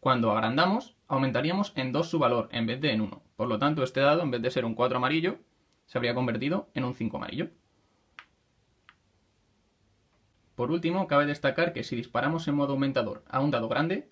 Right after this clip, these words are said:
aumentaríamos solo su valor. Por lo tanto, en este caso, este cinco amarillo grande pasaría a ser un seis. Una vez se ha realizado el disparo,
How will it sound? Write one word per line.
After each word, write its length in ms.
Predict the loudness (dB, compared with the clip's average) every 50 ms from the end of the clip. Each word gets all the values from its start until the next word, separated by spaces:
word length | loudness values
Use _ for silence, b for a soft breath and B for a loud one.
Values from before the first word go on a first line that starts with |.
| _ _
aumentaríamos 600 | -4 -2 -2 -2 -2 -2 -2 -2 -2 -2 -4 -2
solo 180 | -2 -2 -2
su 140 | -2 -2 -4
valor. 320 | -2 -2 -2 -4 -6 -10 _ _
Por 100 | -4 -2
lo 120 | -2 -2
tanto, 340 | 0 -2 0 0 0 0 0
en 60 | -2
este 200 | -4 -4 -6 -4
caso, 200 | -4 -4 -4 -6
este 160 | -8 -8 -8
cinco 260 | -8 -8 -6 -2 -2
amarillo 380 | 0 0 0 -2 -2 -4 -4 -2
grande 380 | 0 0 0 0 -2 -4 -8 -10 _ _ _ _ _ _ _ _ _ _
pasaría 340 | -6 -4 -4 -2 -2 -2 -2
a 40 | 0
ser 260 | 0 -2 -2 -4 _ _ _ _
un 140 | -2 -2
seis. 300 | -2 -4 -8 -8 -10 -12 _ _ _ _ _ _ _ _ _ _ _ _ _ -20 -20 _ _ _ _ -20 -20 _ _ _ _ _ _ _ _ _ _ _ _ _ _ _ _ _ _ _
Una 160 | 0 0 2
vez 140 | 2 0 0
se 80 | 0 0
ha 20 |
realizado 340 | 0 0 0 0 0 0 0
el 60 | 0
disparo, 500 | -2 -8 -2 0 0 2 2 0 -4 -8